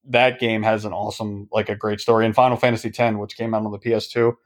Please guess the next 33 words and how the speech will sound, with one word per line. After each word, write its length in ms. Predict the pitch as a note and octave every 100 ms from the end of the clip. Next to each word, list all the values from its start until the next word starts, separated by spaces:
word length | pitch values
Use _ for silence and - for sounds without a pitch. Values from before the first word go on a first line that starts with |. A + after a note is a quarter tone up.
| _ -
that's 220 | A#2 A2+
another 300 | A#2 G#2+ G2
one. 120 | G2+
The 80 | G#2
story 300 | - B2 B2
for 140 | B2 A#2
that 260 | A2+ A2+
is 160 | G2 G#2
very, 460 | G#2+ A2 A2 G#2 -
very 240 | A2 G#2
good. 300 | G#2 G#2+ G#2+
Like, 300 | G#2+ G#2 _ _ _ _ _ _ _ _ -
it's 160 | - D3+
just 160 | C#3+
that 160 | C#3 -
turn-based 440 | B2+ A2+ G2 -
thing. 160 | G2+ G#2
Like, 200 | G#2 G#2
that's 260 | C3 C3
what 120 | D3 C3
I, 100 | B2+
like, 260 | A#2 A#2
I 100 | A2+
know 140 | B2+ C3
that's, 200 | B2 A#2+
like, 220 | B2 A2+
we 140 | A2+ A2
talked 280 | A#2 G#2+
about 160 | A2 G#2+
it 60 | G#2+
a 40 |
minute 200 | A2 G#2+
ago. 300 | G#2+ G#2+